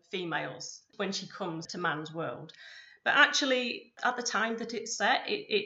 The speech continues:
makes absolute sense that she would be surrounded by men. You know, Etta Candy is there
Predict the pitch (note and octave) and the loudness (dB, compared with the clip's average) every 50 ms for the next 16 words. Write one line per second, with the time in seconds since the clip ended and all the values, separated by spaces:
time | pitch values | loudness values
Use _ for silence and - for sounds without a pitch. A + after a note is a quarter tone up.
0 | - - _ A3+ G#3 G#3 G#3 - - G3+ - - - - - G#3 G#3 G3+ G3+ - | -2 -8 _ -2 0 0 0 6 6 6 6 6 2 -2 2 4 2 2 2 0
1 | - F3 F#3 G#3+ B3 A#3+ - - G3 - - - - G3 F#3+ G3 G3+ G3 G3+ G#3 | 2 2 2 2 0 -6 -6 -6 -6 -4 -2 -2 -2 0 0 0 0 0 0 0
2 | G3+ G3 - G3+ F#3 F#3 F3+ G3 G3+ F#3+ F#3+ F#3+ - G#3 G3+ G3+ G#3+ B3 D4+ B3+ | 0 0 0 2 4 4 4 4 2 0 -4 -2 2 2 2 4 4 4 4 2
3 | D3+ - E3 - - _ _ _ _ _ - A#3 F#3 F3 - - C4 C4 - C#4 | 2 0 -6 -12 -16 _ _ _ _ _ 0 4 4 4 10 8 8 8 8 2
4 | C4 - - B3 B3+ B3 G#3+ G#3 G3 G3 G3 F3 D#3+ E3 D#3+ D#3+ G3 A3+ | 4 12 12 12 12 12 8 6 6 4 4 4 6 8 8 8 6 4